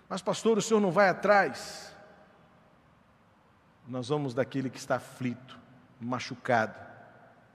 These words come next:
arrependido. Mas muitas vezes a postura da comunidade é perdida por uma intencionalidade vazia e frustrante. Porque a nossa atitude da casa do Pai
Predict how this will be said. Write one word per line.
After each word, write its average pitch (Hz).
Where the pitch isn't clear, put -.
arrependido. 143
Mas 127
muitas 165
vezes 156
a 156
postura 147
da 120
comunidade 160
é 160
perdida 151
por 175
uma 165
intencionalidade 175
vazia 143
e 202
frustrante. -
Porque 156
a 170
nossa 214
atitude 180
da 135
casa 208
do 156
Pai 160